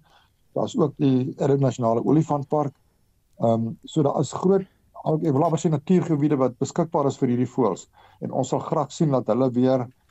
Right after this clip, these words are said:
deel van die, van die natuurlike ekosisteem word en help by die skoonmaak van dooie karkasse en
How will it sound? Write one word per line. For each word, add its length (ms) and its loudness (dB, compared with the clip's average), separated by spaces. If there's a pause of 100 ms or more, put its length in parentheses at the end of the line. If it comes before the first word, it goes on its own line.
(320)
deel 300 2
van 120 -2
die, 220 0
van 100 -4
die 80 -2
natuurlike 520 0
ekosisteem 680 -2
word 300 2 (120)
en 220 -2
help 340 0
by 80 -2
die 360 0
skoonmaak 580 -2
van 220 -6 (200)
dooie 220 2
karkasse 600 -2
en 280 -8